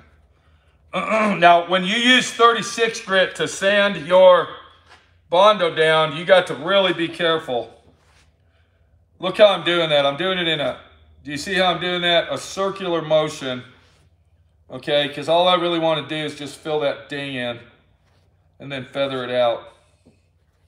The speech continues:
And I can also see that I need to get me a new Bondo spreader. This one here is worn out. It's not really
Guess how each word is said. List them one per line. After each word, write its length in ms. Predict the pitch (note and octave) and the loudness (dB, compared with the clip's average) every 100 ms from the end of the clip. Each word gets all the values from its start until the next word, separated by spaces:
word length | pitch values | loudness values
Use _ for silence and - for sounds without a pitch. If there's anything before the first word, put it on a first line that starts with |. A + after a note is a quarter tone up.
| _ _ _ _ _ _ _ _ | _ _ _ _ _ _ _ _
And 120 | C#3 | -4
I 80 | C#3+ | -2
can 160 | C#3+ D3+ | -2 0
also 480 | D#3 F#3+ G3+ F#3+ D#3 | 6 6 4 0 -2
see 260 | - D#3+ | -2 -4
that 140 | D3+ D3 | 0 2
I 120 | D3+ | 2
need 220 | D#3 D3+ | 0 -6
to 40 | B2+ | -6
get 260 | D#3+ D#3 | -4 -4
me 220 | C#3+ D3 | -4 -8
a 160 | C3 C#3 | -8 -8
new 360 | C#3+ D#3 D3 B2+ - - | -8 -6 -8 -10 -18 -2
Bondo 380 | D#3+ F#3 D#3+ | 0 0 -2
spreader. 440 | C3 - C3+ C3+ C3 | -6 -8 -8 -8 -6
This 240 | D3 D3+ | -8 -10
one 160 | D3+ C3 | -10 -10
here 240 | D#3+ D#3 | -8 -8
is 200 | B2+ - - _ _ _ _ _ _ _ _ _ | -8 -12 -20 _ _ _ _ _ _ _ _ _
worn 320 | C3 D3 D3+ | -10 -6 -4
out. 360 | C#3 D3+ A#2+ - - _ _ _ _ _ _ _ _ _ _ _ _ _ _ | -4 -4 -4 -6 -18 _ _ _ _ _ _ _ _ _ _ _ _ _ _
It's 100 | _ | _
not 200 | C#3+ C3+ | -18 -18
really 280 | D3 C3+ B2 | -14 -14 -14